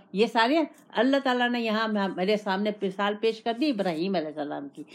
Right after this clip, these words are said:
کہ جیسے وہ اطاعت کرتے گئے اور یکسو تھے، یعنی یکسو کا مطلب اللہ ہی کی طرف، اللہ ہی کو دیکھ رہے کہ وہ کیا،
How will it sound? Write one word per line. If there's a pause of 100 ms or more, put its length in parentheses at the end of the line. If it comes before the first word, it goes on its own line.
(240)
کہ
جیسے
وہ
اطاعت
کرتے
گئے (320)
اور (200)
یکسو
تھے، (240)
یعنی (260)
یکسو
کا
مطلب (120)
اللہ
ہی
کی
طرف، (760)
اللہ (160)
ہی
کو
دیکھ
رہے
کہ
وہ
کیا،